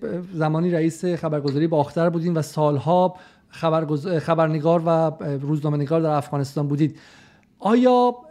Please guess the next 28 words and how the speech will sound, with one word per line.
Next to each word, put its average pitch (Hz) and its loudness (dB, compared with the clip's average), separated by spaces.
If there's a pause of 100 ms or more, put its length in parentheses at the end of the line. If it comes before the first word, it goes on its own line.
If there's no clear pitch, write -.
(140)
چنین 202 -2
اتفاقی 185 0
رو 135 0
که 156 -2
طالبان 170 0
با 170 2
این 214 2
سرعت 160 -4
پیشروی 151 -4
کنه 160 -2
رو 156 0 (180)
پیش - -2
بینی 190 2
می‌کردید؟ 170 0
اگر 190 0
من 196 0
از 190 -2
آقای 185 4
صدیق 175 -2
الله 170 4
توحیدی 175 0 (440)
یک 254 2
سال 196 -2
پیش 180 -4
می‌پرسیدم 175 -2
که 180 -2
روزی 185 0
طالبان 165 0